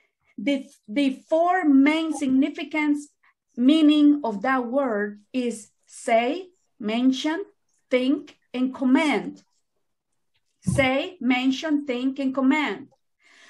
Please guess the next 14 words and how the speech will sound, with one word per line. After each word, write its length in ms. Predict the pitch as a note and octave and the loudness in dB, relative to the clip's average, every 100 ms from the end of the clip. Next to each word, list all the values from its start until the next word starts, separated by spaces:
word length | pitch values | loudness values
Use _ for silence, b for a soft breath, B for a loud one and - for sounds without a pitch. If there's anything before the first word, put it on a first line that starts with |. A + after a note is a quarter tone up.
| b | b
So 240 | - C4 | -4 -2
God, 640 | A3 C4 D#4+ F#4 C4+ A#3+ | -2 -2 0 0 0 -2
when 120 | B3+ A#3 | -6 -8
he 220 | A#3+ F#4+ | -6 -6
said, 640 | - - B3 A3 G#3+ A3+ _ | -8 -4 0 2 0 -2 _
he 140 | - C#4 | -4 -2
was 280 | A3+ G3+ | 0 -2
mentioning, 680 | A3+ A#3+ C#4+ D4 D#4+ E4 D#4+ B B _ | -2 0 2 2 -2 -2 -4 B B _
he 160 | B3 | -8
was 380 | A3+ A#3 A3 G#3+ | -2 0 0 -2
proclaiming, 720 | - G3+ - C#4+ D4 D4 D#4+ | -8 -10 -2 2 4 4 2
he 140 | B3+ A3 | -4 -6
was 220 | F#3+ - _ | -8 -10 _
thinking, 460 | D4+ D#4 D4 E4+ | -2 -2 -4 -8